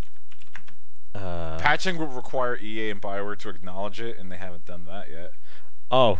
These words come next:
Speaker 1: no, here we go. Um,
Speaker 2: Hmm.
Speaker 1: from, uh, from Ant-, from Engadget here. Anthem patch to fix crash balance problems arriving Saturday.
Speaker 2: Okay, so it's, it's coming.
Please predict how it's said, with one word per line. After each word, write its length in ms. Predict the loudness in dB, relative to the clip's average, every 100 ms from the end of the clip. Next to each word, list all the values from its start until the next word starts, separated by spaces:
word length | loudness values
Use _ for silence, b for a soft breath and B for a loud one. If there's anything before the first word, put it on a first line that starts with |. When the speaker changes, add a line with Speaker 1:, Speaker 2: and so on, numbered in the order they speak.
| 2
Speaker 1:
no, 160 | 2 2
here 140 | 2
we 100 | 2
go. 300 | 2 2 2 B B 2 2
Um, 380 | 2 2 2 2
Speaker 2:
Hmm. 40 |
Speaker 1:
from, 540 | 0 0 2 2 0 0 0 2 2 0 0 0 0 0
uh, 680 | 0 0 0 0 0 0 0 0 0 0 0 0 0 0 0 0 0
from 600 | 0 0 0 0 2 2 2
Ant-, 300 | 2 2 2 2 2 2 0
from 240 | 0 0 0 2
Engadget 600 | 2 2 2 2 2 0
here. 160 | 0 0
Anthem 380 | 2 2 2
patch 420 | 2 2 2 0 0
to 120 | 0
fix 300 | 0 0 2
crash 500 | 2 4 4 2 2 2
balance 320 | 2 2 2
problems 500 | 2 2 2 2 0 0
arriving 460 | 2 2 2 0 0
Saturday. 760 | 0 0 0 0 0 0 0 0 2 b b b 0
Speaker 2:
Okay, 380 | 0 0 0 0 0
so 320 | 0 0 0 0
it's, 240 | 0 0 0
it's 200 | 0 0
coming. 720 | 0 0 0 0 0 0